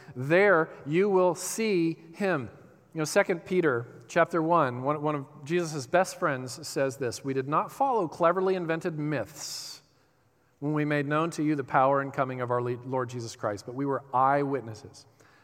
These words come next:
of his majesty." And then John, also a very close friend of Jesus, wrote, "We heard him with our ears, we saw him with our eyes, we touched him with our hands." The Apostle Paul, who was,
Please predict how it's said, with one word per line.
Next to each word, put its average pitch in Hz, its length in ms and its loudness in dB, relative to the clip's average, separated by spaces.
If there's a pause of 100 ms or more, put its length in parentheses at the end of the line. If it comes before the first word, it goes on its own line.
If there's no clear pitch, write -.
(120)
of 127 80 -4
his 131 100 -4
majesty." 180 420 -2 (360)
And 170 120 0
then 202 480 2 (800)
John, 196 600 4 (500)
also 202 400 8
a 156 80 6
very 185 320 6
close 202 340 2
friend 175 280 2
of 156 100 0
Jesus, 143 600 0 (360)
wrote, 156 440 2
"We 180 260 4
heard 214 580 4
him 226 200 2
with 233 140 2
our 233 140 6
ears, 156 320 0
we 156 140 0
saw 185 360 6
him 220 200 0
with 233 160 2
our 226 160 6
eyes, 147 340 6
we 147 120 -2
touched 151 360 0
him 143 260 -4 (460)
with 147 140 2
our 147 120 4
hands." 139 280 -4
The 143 100 -2
Apostle 135 360 -2
Paul, 196 460 6
who 180 100 0
was, 139 220 -2